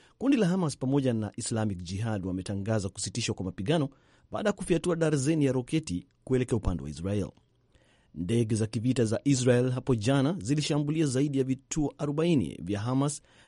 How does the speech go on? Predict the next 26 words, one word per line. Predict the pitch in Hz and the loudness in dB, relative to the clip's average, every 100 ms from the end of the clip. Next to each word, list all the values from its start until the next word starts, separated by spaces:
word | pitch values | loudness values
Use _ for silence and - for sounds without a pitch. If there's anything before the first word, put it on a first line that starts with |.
| _ | _
vikiwa | - 123 | -8 -2
ni | 117 | 0
pamoja | 113 117 120 | 0 0 2
na | 117 | 2
njia | 113 107 123 123 | 2 2 2 2
za | 110 | 2
chini | 104 120 117 | 0 0 -2
kwa | - 101 | -2 -4
chini | - 131 123 123 113 | -2 0 2 2 0
walizochimba, | 95 107 101 95 139 131 131 120 _ - - | 0 0 0 -2 0 2 0 -4 _ -20 -8
maghala | 113 123 123 123 120 117 | -4 -2 0 0 0 -2
ya | 101 110 113 | -2 -2 -4
kuweka | - 120 113 110 | -4 -2 -2 -2
silaha | - 123 135 143 | -2 0 2 2
na | 127 | 0
vituo | 123 123 - 135 101 - - _ _ _ | -2 -2 2 4 2 -2 -10 _ _ _
vya | - 90 | -6 -4
kutoa | 110 101 98 | -2 0 0
mafunzo. | 85 - 120 85 - _ _ _ _ _ | 0 0 -2 -2 -8 _ _ _ _ _
Jeshi | - 120 175 - 208 | -4 0 0 0 -2
la | |
Israel | 175 156 170 165 | -2 0 0 2
limesema | 156 151 147 175 135 123 196 - _ _ _ _ | 0 -2 -2 -2 -4 -6 -10 -18 _ _ _ _
kuwa | - 98 | -8 -4
hatua | 104 104 143 | -4 -2 0
hiyo | 147 233 - | 2 2 0